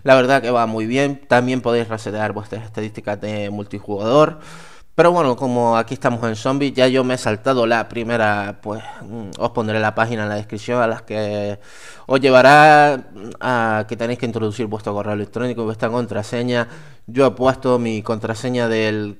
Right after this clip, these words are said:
Call of Duty, las que tenía registradas en el Call of Duty Elite. Aquí lo veis por aquí de arriba. He puesto, pues he entrado con esa, con ese correo y contraseña.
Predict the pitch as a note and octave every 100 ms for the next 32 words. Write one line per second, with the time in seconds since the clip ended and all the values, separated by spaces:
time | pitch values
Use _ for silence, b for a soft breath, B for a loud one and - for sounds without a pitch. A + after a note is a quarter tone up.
0 | - B2+ A#2+ A#2 A2+ A#2 A2+ A2 A2+ A2
1 | G#2+ A#2+ A2 A2+ A#2+ A2+ A#2+ A#2 A#2 G#2
2 | G#2 A2 F#2+ A2 F2+ D#2+ B2 C#3+ D3+ D3
3 | D3+ b b b b b A2 G2+ F#2+ F2
4 | A2 G#2+ G2+ F#2 F#2+ - C#3 D3 D3 -
5 | - - D2+ A#2+ A2 B2+ - A#2 G#2+ A2+
6 | A#2+ G#2+ A2 A2 G#2+ A2 A2 G#2+ G#2 G#2
7 | G2+ G2+ G2+ A2 A#2 A2 G#2+ A#2 A2 G#2+
8 | G#2 G#2 B2 C3 C3